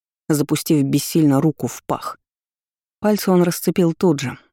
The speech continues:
и я, выхватив бластер, отскочила от него к стеклу, удерживая на прицеле. «Не дергайся, ублюдок!»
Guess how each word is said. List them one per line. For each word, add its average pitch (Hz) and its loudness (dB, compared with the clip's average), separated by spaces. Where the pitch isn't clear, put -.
и 165 2
я, 170 4
выхватив 143 0
бластер, 156 -2
отскочила 147 -2
от 127 -2
него 143 2
к - -10
стеклу, - -6
удерживая 143 0
на 131 0
прицеле. - -6
«Не 170 4
дергайся, 147 0
ублюдок!» 135 -4